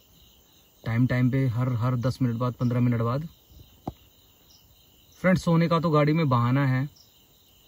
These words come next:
नींद तो आ ही नहीं रही हमें जंगल की आवाज़ें सुन सुन के, और ऐसा लग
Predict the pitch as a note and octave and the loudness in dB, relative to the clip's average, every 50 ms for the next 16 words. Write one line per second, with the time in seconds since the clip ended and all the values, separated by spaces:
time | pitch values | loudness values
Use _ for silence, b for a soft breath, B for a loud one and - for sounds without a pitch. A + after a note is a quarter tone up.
0 | _ - _ _ _ _ _ _ _ _ _ _ _ _ _ _ _ _ A#2+ A#2+ | _ -20 _ _ _ _ _ _ _ _ _ _ _ _ _ _ _ _ -2 2
1 | C3 C#3+ D3 C3+ C3+ - - - - - - C#3+ C#3+ C3 - - A#2+ B2+ C#3 D3+ | 2 2 2 0 -2 -6 -12 -16 -20 -8 -6 -4 -4 -4 -4 -4 -2 0 0 2
2 | D#3 C#3+ B2+ B2+ A#2+ A2+ A2 A2 A2 G#2+ A#2 A2+ A2 A2 A2+ A2 G2+ A#2+ A2+ G#2+ | 2 2 2 2 0 0 -2 -2 -2 -2 -2 -2 -2 -2 -2 -2 -2 -2 -2 0
3 | A2 A2 A2+ A#2 A2 - A#2+ A2+ G#2+ - B2 A2+ G#2+ - A2 G#2+ A2 A2 A2 A2 | 0 -2 -2 -4 -2 -2 -2 -4 -2 -2 -4 -4 -2 -2 -4 -2 -2 -2 -2 -2
4 | G#2+ A2 G#2+ - - A2+ A2 G#2+ G#2+ | -2 -4 -4 -4 -4 -4 -4 -4 -6